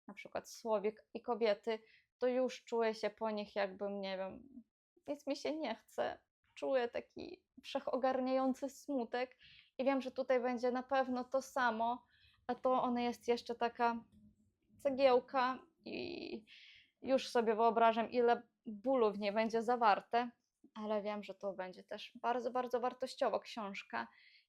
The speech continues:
i na pewno ją przeczytam, tylko muszę sobie, nie wiem, wiecie, wyrobić jakąś ścianę dookoła siebie,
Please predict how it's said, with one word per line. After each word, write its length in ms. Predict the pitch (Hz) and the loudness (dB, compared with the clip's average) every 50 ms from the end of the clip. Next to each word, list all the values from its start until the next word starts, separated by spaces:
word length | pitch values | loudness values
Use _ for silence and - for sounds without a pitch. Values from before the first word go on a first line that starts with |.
| _ | _
i 60 | - 277 | 4 4
na 120 | 285 285 | 4 4
pewno 300 | 285 285 269 240 233 220 | 4 4 4 4 4 2
ją 160 | 190 180 185 | 2 0 0
przeczytam, 500 | 185 - 208 196 - 196 185 190 190 214 | -4 -6 -10 -8 -8 -8 -8 -8 -10 -8
tylko 280 | - - 247 - - 233 | -6 -6 -4 -2 -2 -2
muszę 360 | 220 220 220 220 - 226 214 | -2 -4 -6 -6 -6 -6 -6
sobie, 360 | - - 214 196 185 202 190 | -6 -4 -4 -4 -4 -4 -6
nie 140 | 208 - 180 | -6 -8 -8
wiem, 160 | - - 202 196 _ _ - - - - _ _ | -8 -10 -10 -14 _ _ -20 -20 -20 -20 _ _
wiecie, 320 | - 214 214 - - - - - | -6 -4 -4 -4 -4 -6 -6 -8
wyrobić 680 | 233 196 220 240 247 247 247 233 202 185 202 - - - | -6 2 4 6 8 8 8 6 6 2 -2 -4 -2 0
jakąś 420 | 202 190 190 - 190 202 196 190 | 0 0 0 -2 -6 -6 -6 -8
ścianę 800 | - - - - - - - - - 262 220 208 202 208 233 254 - _ - | -12 -14 -16 -18 -18 -18 -6 0 2 4 4 4 4 2 0 -2 -6 _ -4
dookoła 580 | 233 226 220 220 220 - - 247 233 233 247 | 2 2 2 2 2 0 0 2 4 4 2
siebie, 540 | 247 - - 254 208 202 202 220 220 240 247 | 0 0 0 2 2 2 2 2 2 0 0